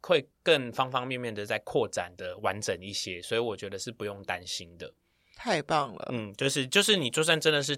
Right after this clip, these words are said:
Speaker 1: 只做Pilates，再怎么样，你也会因为你对这件事情的研究跟钻研，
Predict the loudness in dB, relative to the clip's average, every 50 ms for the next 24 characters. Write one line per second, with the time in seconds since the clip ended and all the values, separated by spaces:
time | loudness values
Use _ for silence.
0 | -4 _ -2 0 0 0 0 -2 -8 -8 -4 0 2 4 4 4 2 0 -4 -10
1 | -20 -20 -20 -20 -20 _ _ -4 2 4 6 8 8 6 6 2 -2 -2 -2 -6
2 | -8 -12 -18 -16 -4 4 4 4 4 4 2 -2 -4 -4 -2 4 6 8 8 8
3 | 6 0 _ 0 4 4 4 6 4 4 2 2 0 0 2 2 2 0 -2 -2
4 | -2 -2 -2 0 -2 -2 -2 -2 -2 -2 -2 -4 -4 -6 -4 -4 -4 -4 -4 -4
5 | -4 -4 -4 -2 2 2 2 2 2 0 0 0 -2 -6 -10 -4 0 2 2 2
6 | 2 -2 -6 -6 -6 -8 -10